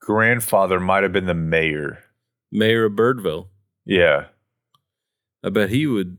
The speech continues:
Speaker 2: have some answers about my questions. Do you have his phone number?
Speaker 1: Well, he's dead.
Speaker 2: Oh.
Speaker 1: Yeah.
Speaker 2: We're, uh,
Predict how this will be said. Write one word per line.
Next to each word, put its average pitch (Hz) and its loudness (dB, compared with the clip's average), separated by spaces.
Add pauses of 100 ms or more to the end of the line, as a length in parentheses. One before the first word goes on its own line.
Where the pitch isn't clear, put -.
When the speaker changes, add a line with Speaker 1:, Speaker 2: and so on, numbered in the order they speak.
(160)
Speaker 2:
have 101 -4
some 104 -4
answers 110 -4
about 85 -8
my 87 -8
questions. 92 -8
Do 104 -12
you 98 -2
have 98 -4
his 98 -14
phone 107 -4
number? 120 -10 (300)
Speaker 1:
Well, 131 4
he's 131 0
dead. 87 2 (600)
Speaker 2:
Oh. 50 -14
Speaker 1:
Yeah. 90 2 (2500)
Speaker 2:
We're, 156 6
uh, 131 4